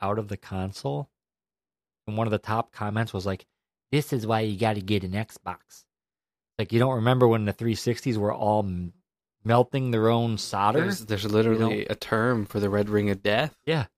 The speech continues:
Speaker 1: You don't remember when the Series X was overheating and burning
Speaker 2: Smoking.
Speaker 1: itself out?
Speaker 2: Yeah, that was fun.
Speaker 1: But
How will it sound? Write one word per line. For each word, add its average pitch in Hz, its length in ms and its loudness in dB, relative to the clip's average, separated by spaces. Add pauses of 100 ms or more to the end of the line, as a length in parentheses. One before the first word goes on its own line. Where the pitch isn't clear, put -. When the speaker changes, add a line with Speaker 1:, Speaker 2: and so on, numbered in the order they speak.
(100)
Speaker 1:
You 127 80 -2
don't 131 160 2
remember 120 360 4
when 113 240 0
the 107 360 -2
Series 110 420 2
X 110 300 -2
was 113 220 0
overheating 131 760 -2
and 139 400 -4
burning 143 300 4
Speaker 2:
Smoking. 139 400 2
Speaker 1:
itself 208 340 0
out? - 60 -8
Speaker 2:
Yeah, 120 240 -2
that 113 100 -2
was 160 180 2
fun. 123 280 0 (320)
Speaker 1:
But - 100 -6